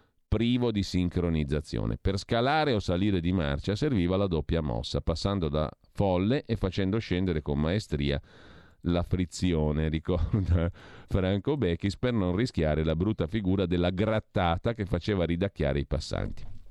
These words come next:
Se ne trovano ancora in giro di cinquecento di quel tipo, ma per i più giovani Fiat cinquecento,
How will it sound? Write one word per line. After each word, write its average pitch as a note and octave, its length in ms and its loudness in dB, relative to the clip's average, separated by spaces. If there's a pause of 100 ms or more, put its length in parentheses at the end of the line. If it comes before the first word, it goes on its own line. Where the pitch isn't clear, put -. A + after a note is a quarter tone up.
(600)
Se - 140 0
ne G2 80 2
trovano A2+ 320 0
ancora F2+ 300 0
in F2 120 2
giro E2+ 280 2
di C#2+ 200 0 (360)
cinquecento C#2+ 640 -2
di C#2 120 -2
quel G2 200 -2
tipo, - 240 0
ma D#2 140 2
per F#2+ 160 0
i G2+ 60 -2
più D3 160 0
giovani D#2 480 0 (400)
Fiat E2 540 0
cinquecento, F2 960 -2